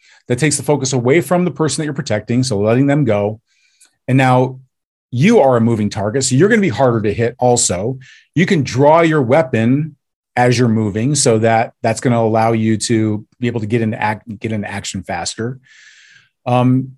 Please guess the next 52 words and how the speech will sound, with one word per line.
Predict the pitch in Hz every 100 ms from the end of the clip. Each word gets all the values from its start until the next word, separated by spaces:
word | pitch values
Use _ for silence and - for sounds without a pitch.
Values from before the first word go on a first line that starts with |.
| _
and | 196 185
it | 156
is | 156
pr-, | 180 -
like, | 147 151
again, | 139 120 - 165 - - -
overall, | 180 160 151 131
it's | 127
protecting | - 135 160 160 147 143
your, | 135
it's | 135 139
protecting | 139 139 156 156
your | 131 120
loved | 113 113 92
one. | 85 - _ _ _ _
Would | 139 135
you | 151
do | 139 165
that | 160 156 156 -
as | 139
a | 131
bodyguard? | 120 131 143 151 160 156
Can | 143
you |
imagine | 127 127 131 156
that? | 151 151 -
Like, | 123 120 127
you |
know, | 117 113
bullets | 113 120 135
start | - 123 -
flying | 117 131 147
and | 120
you're | 113
running | 120 131 135
away | 120 107 117
from | 131 139
your | 135
client. | 131 - 113 135 165 - _ - - -
Like, | 120 123
that's | 127 -
not | 123 123 -
what | - 117
you | 117
wanna | 110 98
do. | 107 95 101 _ _ _ _
But | 156 -
even | 202 220 196 185
if | 160 147 113 110 -
your | 135
loved | 143 143 131
one | 135 135 135 131